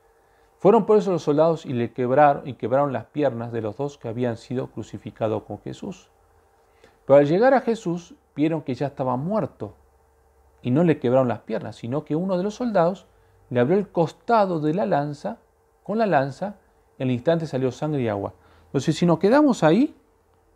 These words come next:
en eso, ahí vemos un testimonio, ¿sí? San Juan está ahí y lo está testimoniando, ¿sí? Está diciendo lo que ha pasado.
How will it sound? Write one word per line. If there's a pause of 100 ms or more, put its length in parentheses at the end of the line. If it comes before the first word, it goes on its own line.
(440)
en
eso, (1200)
ahí
vemos
un
testimonio, (720)
¿sí? (760)
San
Juan
está
ahí
y
lo
está
testimoniando, (440)
¿sí? (460)
Está
diciendo
lo
que
ha
pasado.